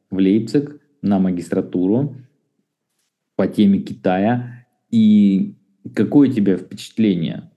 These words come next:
Оправдано ли путешествие за три моря? Или, может быть, надо было ехать все-таки в Пекин или в Ханчжоу, или уж, не знаю, в Фошань?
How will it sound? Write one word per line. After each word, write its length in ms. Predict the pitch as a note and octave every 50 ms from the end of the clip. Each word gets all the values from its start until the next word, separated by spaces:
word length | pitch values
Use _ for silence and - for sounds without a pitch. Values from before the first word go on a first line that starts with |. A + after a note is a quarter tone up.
| _
Оправдано 840 | - - F#2 - - A#2 A#2 C3 D#3 F3+ F3 D3+ B2 A2+ G#2+ G#2 G2+
ли 300 | G2+ G2 G2+ G2+ G#2 G2+
путешествие 760 | G2+ - G2 F#2+ - F#2+ - - A2 G#2+ G#2 - - G2 F#2+
за 160 | F#2 G2 F#2+
три 200 | F#2+ - G2 G2
моря? 600 | G2+ G#2+ A#2+ B2+ C#3 C3+ B2 A2 F#2+ E2 - - _ _ _ _ _
Или, 180 | - G2 G2 F#2+
может 220 | G2 G2 F#2+ F#2+
быть, 140 | F2+ F#2 -
надо 160 | G2 F#2+ F#2
было 120 | F2+ F2 F2
ехать 300 | F2 F2 F2 F2 E2 -
все-таки 280 | - - - - -
в 100 | - -
Пекин 680 | - D#2 - - - - E2+ F#2+ G#2 G2+ G#2 G#2 - - _ -
или 320 | - D#2 D#2+ D2 - - - - - - _ _ _ _ _ _ _ _ _
в 80 | - -
Ханчжоу, 680 | - F#2+ F2 E2+ D#2+ - E2 F2+ G2+ G#2 - - - -
или 220 | - F2+ F2+ F2 E2+
уж, 140 | D#2 D#2 D#2 -
не 120 | E2 E2+
знаю, 340 | E2 E2 D2+ D2+ D#2 D#2+ D#2+
в 120 | - -
Фошань? 540 | - G#2 G2 - - E2 F2 F2+ G2 G2 -